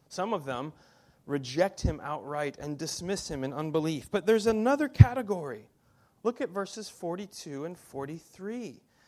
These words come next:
There's a second category of rejection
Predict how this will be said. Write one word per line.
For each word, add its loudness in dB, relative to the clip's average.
There's -6
a -10
second -4
category -2
of 2
rejection -4